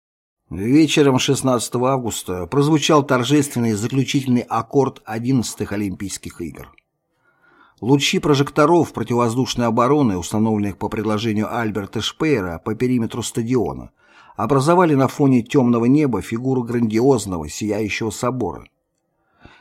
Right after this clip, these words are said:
Когда затем под звуки сочинённого Рихардом Штраусом гимна стал медленно гаснуть олимпийский огонь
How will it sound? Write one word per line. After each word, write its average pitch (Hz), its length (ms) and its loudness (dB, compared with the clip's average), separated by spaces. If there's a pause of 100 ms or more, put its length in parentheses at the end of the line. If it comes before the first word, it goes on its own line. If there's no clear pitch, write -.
Когда 143 260 0
затем 160 400 2
под 131 180 0
звуки 135 360 -2
сочинённого 123 600 0
Рихардом 113 480 -2
Штраусом 113 720 -2
гимна 107 500 -2
стал 113 300 -4
медленно 113 440 0
гаснуть 110 440 -4
олимпийский 104 540 -6
огонь 131 400 0